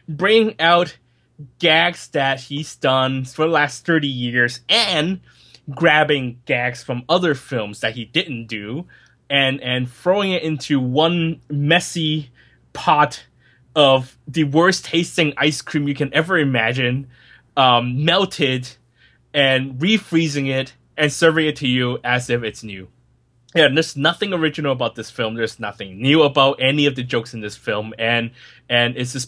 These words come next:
process into what if, essentially it is what if those get, it, you take those jokes and make them unfunny.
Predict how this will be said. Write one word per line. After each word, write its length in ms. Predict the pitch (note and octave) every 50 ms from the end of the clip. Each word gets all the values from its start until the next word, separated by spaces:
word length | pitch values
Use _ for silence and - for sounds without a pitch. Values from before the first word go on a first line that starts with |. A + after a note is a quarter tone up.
| - _
process 800 | - - - D#3 D3+ D3+ D3+ D3 - - C#3 C3 C3 C3 - - _
into 760 | B2 B2+ B2+ B2+ B2 B2 - - B2 A#2 A2+ A2+ G#2+ G#2+ - - - _ _ _ _ _
what 320 | - C3 B2+ C#3 D3+ E3+ -
if, 320 | - D#3 D3+ C3+ B2+ - _ -
essentially 440 | E3 D#3 - G#3 A3 G#3 - G#3+ D#3+
it 120 | E3+ E3
is 120 | D#3 C3
what 200 | C3+ C3+ E3+ F3+
if 120 | D#3 C3+ -
those 280 | - D3 D#3+ D3 -
get, 260 | - - - C#3 - - -
it, 200 | D#3 E3+ E3+ F3
you 260 | F3 E3 D#3+ D#3+ F3+
take 220 | F3+ - G#3 F3+
those 240 | - F3+ F3+ F3 -
jokes 320 | - - D3 C#3+ D#3 - -
and 140 | B2 B2+
make 180 | C3 C3+ C#3 C3
them 200 | - C3 C3 - -
unfunny. 720 | A#2 A#2+ A#2 A2 - - - - A2+ A#2+ A#2+ G2+ F2